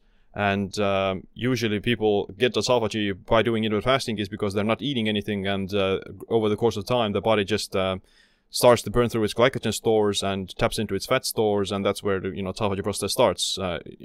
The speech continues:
in, in parallel almost with, like, ketosis. And you can speed it up with, like, exercise,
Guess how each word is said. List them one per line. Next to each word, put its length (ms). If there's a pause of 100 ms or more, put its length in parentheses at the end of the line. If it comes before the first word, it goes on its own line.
(180)
in, 520
in 200
parallel 440
almost 320
with, 120
like, 140
ketosis. 580 (500)
And 220
you 60
can 240
speed 260
it 60
up 200
with, 240
like, 140
exercise, 640